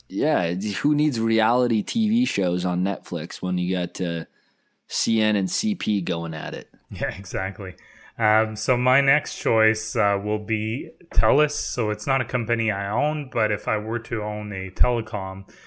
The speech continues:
Speaker 2: in Canada, Telus would probably be it. Granted, I'd have to, uh, study the business a bit more, but from what I know and at first glance, uh, kind of looking at their statements and so on, here are some takeaways.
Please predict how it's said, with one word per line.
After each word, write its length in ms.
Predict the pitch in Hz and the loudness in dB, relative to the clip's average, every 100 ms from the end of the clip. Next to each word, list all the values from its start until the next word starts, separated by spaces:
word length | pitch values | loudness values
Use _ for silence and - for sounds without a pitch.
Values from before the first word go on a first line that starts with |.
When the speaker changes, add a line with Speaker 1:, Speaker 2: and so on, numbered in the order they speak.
| - - | -20 -10
Speaker 2:
in 140 | 107 | -8
Canada, 640 | 98 135 123 107 95 90 90 | 0 2 4 2 0 -2 -2
Telus 420 | 110 101 98 - | -4 -4 -6 -6
would 300 | 101 90 - | -8 -8 -10
probably 520 | - 143 135 104 101 | -6 -4 -4 -6 -6
be 260 | 90 107 95 | -6 -6 -2
it. 280 | 113 - - - - - - _ _ | -2 -4 -14 -20 -20 -20 -20 _ _
Granted, 440 | - 123 117 123 | 2 4 4 2
I'd 160 | 110 101 | 4 2
have 260 | 95 107 104 | 2 0 0
to, 300 | 123 104 101 | 0 2 2
uh, 120 | 98 | 0
study 360 | 92 - 113 107 | 0 0 2 2
the 100 | 98 | -2
business 460 | 101 101 107 95 | -2 -4 -4 -6
a 80 | 107 | -6
bit 360 | 92 117 101 - | -4 -4 -4 -4
more, 320 | 113 131 139 | -4 -2 -2
but 360 | 117 113 101 101 - - - | -2 -4 -4 -6 -6 -6 -6
from 160 | - 117 | -4 0
what 180 | 113 110 | 2 2
I 140 | 101 | 0
know 340 | 104 110 120 | 0 0 0
and 140 | 120 101 | -2 -4
at 160 | 95 | -6
first 420 | - - 104 95 - | -6 -2 -2 -2 -6
glance, 640 | 113 107 110 107 - - | -4 -2 -2 -4 -8 -4
uh, 140 | 95 | -4
kind 220 | 92 101 | -4 -6
of 80 | 92 | -6
looking 260 | 95 98 110 | -6 -6 -6
at 120 | 95 | -8
their 120 | 92 | -10
statements 560 | 87 - 139 143 135 - | -6 -2 -2 -2 -8 -6
and 180 | 113 107 | -6 -4
so 200 | 131 123 | -2 -2
on, 260 | 120 123 113 - _ | -2 -4 -8 -20 _
here 240 | - 123 117 | 4 6 6
are 60 | |
some 260 | 107 - 107 | 4 0 0
takeaways. 840 | - 113 - 107 110 113 113 117 | 6 6 6 0 4 4 2 -2